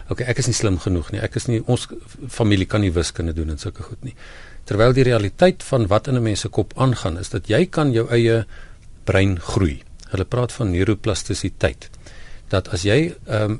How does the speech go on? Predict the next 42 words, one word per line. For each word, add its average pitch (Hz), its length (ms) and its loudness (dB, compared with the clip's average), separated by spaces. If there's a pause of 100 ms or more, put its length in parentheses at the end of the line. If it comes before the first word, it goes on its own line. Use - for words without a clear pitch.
(320)
dit - 160 -2
gaan 165 160 0
dus 143 160 2
nie 185 200 0
oor 139 140 6
vermoë 101 720 4
nie, 76 220 -4 (340)
maar 101 100 -2
dit 95 140 0
gaan 127 200 -2
oor 120 200 -2 (140)
inset. - 560 -2 (540)
Wat 104 180 2
is - 140 0
die 160 300 0 (320)
ding 127 260 6
wat 127 140 4
ek 95 160 0 (140)
doen? 92 340 6 (760)
As, - 220 2 (160)
eh, 113 240 2
iemand 165 260 6
met 151 140 -2
'n 120 240 6
fixed - 460 -2
mindset, 104 520 2
as 113 140 0
hulle, 113 160 -2
hulle 120 360 2
iets - 200 2
nie 165 100 4
kan 123 160 2
doen 107 120 4
nie, 110 80 4
dan 104 140 2
sê - 200 -2
hulle, 104 180 2 (300)
"O, 117 200 4
ek - 160 -2 (100)
is - 160 -4 (100)
te 113 120 0
dom." 85 220 2